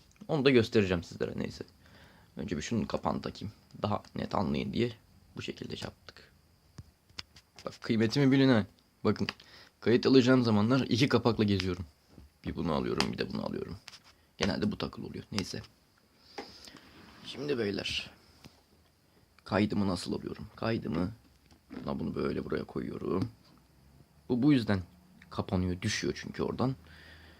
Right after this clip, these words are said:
Peki bu nasıl burada duruyor? Hemen göstereyim. Evet. Kaskımın şu rüzgarlığı var ya. Bu telefon buraya oturuyor.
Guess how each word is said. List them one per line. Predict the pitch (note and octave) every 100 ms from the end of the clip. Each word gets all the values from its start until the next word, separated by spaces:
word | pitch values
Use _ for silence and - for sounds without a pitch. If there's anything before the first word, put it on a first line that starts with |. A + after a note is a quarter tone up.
| _ - - - - _ -
Peki | - - -
bu | C3+ D3 A#2+ - - -
nasıl | C#3+ - B2
burada | G#2+ A2+ B2+
duruyor? | A#2 A2 F#2 - - - _ _ - - - - -
Hemen | - - D2
göstereyim. | - - - - G2+ B2+ - - - - - - - - - - - - -
Evet. | - - - - - - - -
Kaskımın | B2 - D3 C#3+
şu | C3+
rüzgarlığı | B2 A#2 B2 A#2+ A#2+
var | A#2+ A2
ya. | - - - - - - - - - -
Bu | A2 -
telefon | C3 B2 B2+ B2
buraya | A#2+ A#2+
oturuyor. | - G#2 - B2 G2+ G#2+